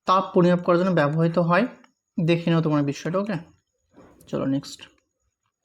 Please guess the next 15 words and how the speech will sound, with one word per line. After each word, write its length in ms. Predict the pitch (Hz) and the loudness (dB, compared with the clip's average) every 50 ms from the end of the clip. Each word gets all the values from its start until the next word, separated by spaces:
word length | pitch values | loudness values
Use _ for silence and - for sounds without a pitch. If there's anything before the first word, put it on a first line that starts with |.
| _ _ _ _ _ _ _ - _ _ _ _ _ - - - - - - - - - _ - - 147 | _ _ _ _ _ _ _ -20 _ _ _ _ _ -20 -20 -20 -20 -20 -20 -20 -20 -20 _ -4 0 2
যে 80 | 160 165 165 - - | 2 2 0 0 0
অ্যামোনিয়ার 500 | 165 170 185 196 208 208 214 214 214 190 165 156 | 2 2 4 4 4 4 6 4 4 4 4 4
জলীয় 240 | 160 165 180 185 185 | 6 6 6 6 4
দমন 180 | 190 196 196 196 190 - - | 4 4 2 0 0 0 2
কী 100 | 214 214 208 - - | 2 2 2 2 0
প্রকৃতির? 400 | 165 143 - 147 - - 139 135 - _ _ _ _ _ - - - - _ _ _ - - | 0 0 0 -2 -4 -4 -6 -8 -8 _ _ _ _ _ -20 -20 -20 -20 _ _ _ -4 0
অ্যামোনিয়ার 440 | 156 160 170 175 175 180 185 180 160 160 | 2 2 4 4 4 2 2 2 4 4
জলীয় 220 | 160 156 160 160 | 4 4 6 4
দমন 180 | 170 170 170 170 160 | 4 4 4 4 2
দেখো, 180 | 160 160 175 202 220 - - _ _ _ _ - _ _ _ _ _ - - - - _ _ _ _ _ _ _ _ _ _ _ _ _ _ _ _ _ _ _ _ _ _ - _ _ _ _ _ _ _ _ _ - 104 85 - - _ - - 160 | 2 2 0 -2 -6 -8 -16 _ _ _ _ -20 _ _ _ _ _ -14 -14 -14 -14 _ _ _ _ _ _ _ _ _ _ _ _ _ _ _ _ _ _ _ _ _ _ -20 _ _ _ _ _ _ _ _ _ -12 -12 -12 -12 -14 _ -4 0 2
আমাদের 200 | 156 165 175 175 | 4 4 4 4
অ্যান্সারটা 420 | 160 160 160 160 - 185 180 - 196 | 4 4 2 2 0 0 2 2 2
হবে 120 | 190 208 220 - - - - - | 2 2 0 -2 -6 -14 -12 -10
ক্ষারকীয়, 460 | - - 180 180 190 175 - - 139 139 151 160 | -4 0 2 2 2 2 0 0 0 0 0 -2
ওকে? 160 | - 185 | -2 -2